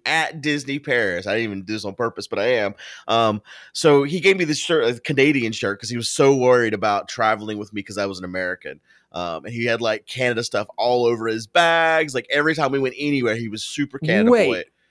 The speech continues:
Speaker 2: this is an anxiety of his?
Speaker 1: Yeah. Yeah, yeah, yeah. Uh, 'cause, like,
Speaker 2: To
Speaker 1: we
Speaker 2: be
Speaker 1: were
Speaker 2: with Americans in a foreign land is an anxiety of his.
Speaker 1: Absolutely. He did not want anyone to think, even
Speaker 2: What?
Speaker 1: consider that I was an American. He wanted to make sure everyone thought I was a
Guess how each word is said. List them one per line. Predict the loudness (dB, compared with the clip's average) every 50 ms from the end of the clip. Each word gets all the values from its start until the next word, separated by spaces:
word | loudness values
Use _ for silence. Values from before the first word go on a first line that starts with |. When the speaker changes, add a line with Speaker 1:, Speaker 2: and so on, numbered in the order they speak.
| _ _ -8
Speaker 2:
this | 0 4 4 4 4 4
is | 2 2 4
an | 4 4
anxiety | 4 4 2 2 2 2 2 2 2 4 4 4
of | 2 2
his? | 2 2 2 2 0 -2 -6 -14 -18 _ _ _ _ _ -6
Speaker 1:
Yeah. | 0 2 4 4 4 2 0 -6 _ -20 _ _ -2
Yeah, | 2 4 6 6 6 6 6 4
yeah, | 4 2
yeah. | 2 0 -2 -4 _ _ _ -2
Uh, | 0 0 0 0
'cause, | -2 -2 2
like, | 2 4
Speaker 2:
To | 4
Speaker 1:
we | 6 6 6
Speaker 2:
be | 8 8
Speaker 1:
were | 8 8
Speaker 2:
with | 8 6
Americans | 6 4 6 6 6 4 4 4 4 4 4 4 4 4
in | 4
a | 2
foreign | 2 2 2 4 4 4 4 4
land | 4 4 4 4 4
is | 2 2 2
an | 2
anxiety | 2 2 2 2 2 4 4 4 4 4 2 2
of | 0 -2
his. | -4 -8 -8 -8 -12 -12 _ 0
Speaker 1:
Absolutely. | 0 0 0 -2 -6 -6 -4 -4 -4 -4 -6
He | -8 -8 -8
did | -6 -4
not | -2 -2 -2
want | -2 -4 -6 -4
anyone | -2 -2 0 0 0 -2 -2
to | 0
think, | 0 0 0 0 0
even | 0 0 2 2 4
Speaker 2:
What? | 4 4 2 2 0
Speaker 1:
consider | -2 -4 -4 -4 -6 -2 0 2 2 4 4 2 2
that | 2 0
I | -2 -2
was | -4 -6
an | -8 -10
American. | -8 -8 -8 -10 -10 -10
He | -10 -8
wanted | -8 -6 -6
to | -8
make | -8 -8
sure | -6 -6
everyone | -6 -4 -6 -6
thought | -6 -4 -4
I | -4 -4
was | -6 -8 -12
a | -16